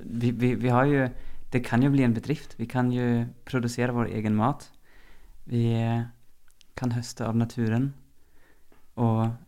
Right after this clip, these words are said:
vi, vi, vi kan på noe sett begynne komme lite grann åt å bli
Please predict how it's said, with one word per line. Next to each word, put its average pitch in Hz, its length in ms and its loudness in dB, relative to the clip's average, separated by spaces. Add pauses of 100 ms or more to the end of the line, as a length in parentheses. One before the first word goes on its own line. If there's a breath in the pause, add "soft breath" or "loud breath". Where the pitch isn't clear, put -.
(460)
vi, 117 320 -2
vi, 107 280 -4
vi 120 300 0 (500)
kan 127 540 2 (340)
på - 160 -6
noe 113 200 0
sett 110 240 -10
begynne 113 420 0 (140)
komme 113 320 0
lite 120 320 -2
grann 113 240 0
åt 110 400 -2
å - 100 -10
bli 107 220 -6